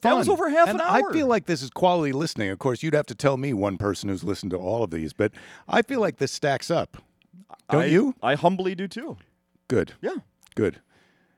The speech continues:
Speaker 2: And to all you people who've only listened to this one, oh,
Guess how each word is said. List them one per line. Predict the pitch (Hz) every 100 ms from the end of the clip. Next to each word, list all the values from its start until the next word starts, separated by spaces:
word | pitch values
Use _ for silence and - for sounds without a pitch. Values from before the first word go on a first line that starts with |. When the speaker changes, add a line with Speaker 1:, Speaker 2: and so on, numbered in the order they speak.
| _
Speaker 2:
And | 135
to | 185
all | 190 175
you | 156
people | 151 143
who've | 143 143
only | 139 147 131
listened | 127 135 110
to |
this | 110 123 110
one, | 92 76 - _ _ _ 110
oh, | 110 90